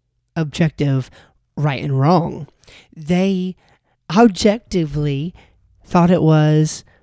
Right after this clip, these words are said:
rude or intolerant or whatever have you to,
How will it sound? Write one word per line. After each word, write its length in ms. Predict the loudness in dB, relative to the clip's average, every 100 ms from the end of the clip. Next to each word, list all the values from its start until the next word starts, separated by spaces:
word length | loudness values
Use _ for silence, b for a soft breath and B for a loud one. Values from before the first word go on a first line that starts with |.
| -2
rude 440 | 4 6 6 4 b b -8
or 360 | -4 -2 -4 -6
intolerant 680 | -10 -6 -4 0 0 -2 -4
or 420 | -2 0 2 0 -4 -12
whatever 400 | -4 -2 -2 -4
have 320 | -2 -2 -2
you 360 | 0 0 0 -4 _ _ _ -10
to, 420 | 4 6 6 4